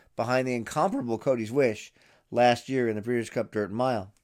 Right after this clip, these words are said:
Gunite made the lead after six furlongs in that mile race after stalking in second, ended up third.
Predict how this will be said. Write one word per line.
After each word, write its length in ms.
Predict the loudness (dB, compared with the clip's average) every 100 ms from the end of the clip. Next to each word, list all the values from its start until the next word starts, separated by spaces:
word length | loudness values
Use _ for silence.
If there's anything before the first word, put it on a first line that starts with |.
| _ _ _ _ _ _ _ _
Gunite 300 | 0 2 2
made 240 | 0 0
the 60 | 0
lead 260 | 0 2 0
after 180 | -2
six 220 | -6 -8 -6
furlongs 420 | -4 -2 -2 -4
in 120 | -2
that 220 | -2 -2
mile 280 | 0 2 4
race 200 | 2 0
after 180 | -4 -6
stalking 400 | 0 0 0 -6
in 80 | -2
second, 320 | 0 0 -2
ended 220 | -2 0
up 120 | -2
third. 400 | 2 4 4 2